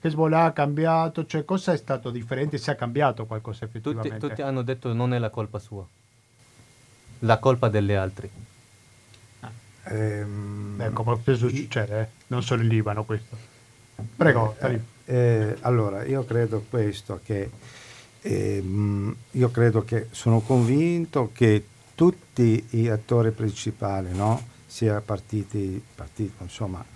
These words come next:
Speaker 3: sia sunniti, sciiti e cristiani che sono al governo, classe politica, sapevano benissimo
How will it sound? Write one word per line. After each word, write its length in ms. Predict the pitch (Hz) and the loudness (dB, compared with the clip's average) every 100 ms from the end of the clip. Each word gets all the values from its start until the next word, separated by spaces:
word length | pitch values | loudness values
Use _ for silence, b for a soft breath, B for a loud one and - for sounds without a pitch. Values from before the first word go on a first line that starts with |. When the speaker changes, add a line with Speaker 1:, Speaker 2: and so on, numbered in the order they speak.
| B B | B B
Speaker 3:
sia 260 | - 120 101 | -4 0 0
sunniti, 720 | - 107 101 110 107 110 101 | 2 0 2 0 0 0 0
sciiti 760 | 95 107 95 104 107 - 104 - | -4 -6 -2 -2 -2 -2 -4 -4
e 140 | 113 | -6
cristiani 640 | 110 101 - - 104 104 95 | -4 -6 -6 -4 -2 -2 -4
che 80 | - | -8
sono 320 | 98 - 101 101 - - B B B - | -8 -6 -6 -8 -14 -20 B B B -8
al 180 | 101 95 | -6 -6
governo, 600 | - 95 85 110 151 110 | -6 -6 -4 -2 0 0
classe 380 | - 98 101 - | -2 -6 -4 -4
politica, 500 | 139 117 104 107 - | -4 -2 -2 -6 -10
sapevano 840 | - - - 113 120 131 123 120 113 | -10 -6 -2 0 2 0 2 2 0
benissimo 880 | 117 131 147 170 - 165 165 175 170 | 0 0 2 -2 -6 -4 -2 -2 -4